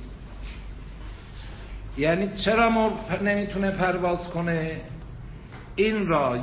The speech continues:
یه جور آدم توضیح بده که واقعیت مرغ نشون می‌ده، بالهاش این ایراد رو دارد، چطوریه، چطوریه، نمیتونه پرواز کنه. این فوسیکوسه.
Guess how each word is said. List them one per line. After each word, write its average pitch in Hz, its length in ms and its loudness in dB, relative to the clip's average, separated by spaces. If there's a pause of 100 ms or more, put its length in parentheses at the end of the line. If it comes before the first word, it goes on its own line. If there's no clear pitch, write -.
یه 190 160 8
جور 165 220 2
آدم 147 440 4
توضیح 135 760 0
بده 180 720 4 (1000)
که 180 180 -2 (140)
واقعیت 147 960 2
مرغ 170 760 2 (300)
نشون 147 400 -2
می‌ده، 143 420 0
بالهاش 147 760 4 (180)
این 180 160 0
ایراد 180 460 2
رو 175 120 0
دارد، 170 640 2
چطوریه، 147 680 0
چطوریه، 160 500 -2
نمیتونه 156 560 0
پرواز 113 500 0
کنه. 107 260 -6 (160)
این 208 200 2
فوسیکوسه. 113 720 -6